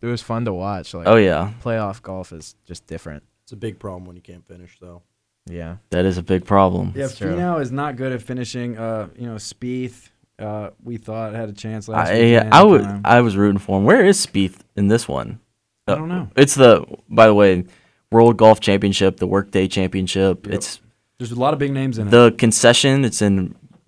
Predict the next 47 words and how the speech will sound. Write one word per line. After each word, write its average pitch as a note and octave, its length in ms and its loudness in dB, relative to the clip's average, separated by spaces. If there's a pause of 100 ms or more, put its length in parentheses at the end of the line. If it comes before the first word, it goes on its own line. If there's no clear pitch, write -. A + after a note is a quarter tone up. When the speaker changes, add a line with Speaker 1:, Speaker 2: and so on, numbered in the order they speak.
Speaker 2:
Bradenton, G#2+ 720 2
Florida. G#2+ 560 4
Speaker 4:
Yeah, C3 60 -8
Florida. A2+ 360 -14 (440)
Speaker 2:
Uh, F#2+ 480 2 (540)
Webb A2 260 4
Simpson's A2+ 640 0 (480)
and, G2 360 0
uh, F2+ 180 2
Matthew G#2 420 0
Fitzpatrick G#2 800 -2
tied G2 220 2
for A2 80 -2
the F#2+ 80 0
lead G2 220 4
at - 100 0
six - 220 -4
under. G2 360 0
Speaker 1:
Oh, A#2+ 120 -8
Fitzpatrick A#2 600 -12
Speaker 4:
Yeah. G2+ 120 -10
Speaker 1:
played F#2+ 120 -10
well F#2+ 180 -14
last F#2+ 280 -20
week, F#2 100 -20
Speaker 4:
He G#2+ 80 -12
did G2+ 140 -8
Speaker 1:
too. A2 80 -8
Speaker 4:
play G2 100 -10
well F#2+ 140 -10
last F2+ 180 -12
week. G2+ 160 0
He F#2+ 60 -2
was G2 100 -2
on F#2 120 -4
Speaker 2:
Mm-hmm. F#2+ 100 -10
Speaker 4:
the G2 60 -8
leaderboard A#2 140 6
Speaker 2:
Koepka's A#2 240 4
Speaker 4:
this G#2+ 40 -4
Speaker 2:
right A2 220 8
Speaker 4:
week. A#2 40 4
Speaker 2:
underneath A2+ 380 2
them A#2 160 2
at - 100 -2
five G2 280 2
under. A2+ 460 2